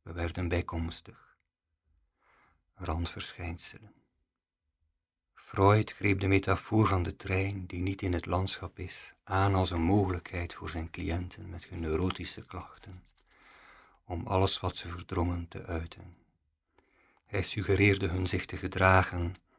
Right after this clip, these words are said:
alsof je een passagier bent die aan het raam van een treinwagon zit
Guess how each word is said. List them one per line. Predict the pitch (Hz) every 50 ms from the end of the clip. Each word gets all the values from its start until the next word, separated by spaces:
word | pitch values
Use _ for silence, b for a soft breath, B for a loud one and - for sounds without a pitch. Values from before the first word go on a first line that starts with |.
| b b b b b b b
alsof | - - 90 - - 98 - -
je | 104 101
een | 101 95 -
passagier | - 92 87 - - 95 85 85 92 95 98 95 90
bent | 90 90 92 90 87 - - - b b b b b b
die | _ 95 95
aan | 92 87
het | 85 82 - -
raam | 90 92 95 104 104
van | - 95 92
een | 92 92 87
treinwagon | - - 92 87 87 87 90 87 82 85 87 85 87 85
zit | - 85 80 - _ - -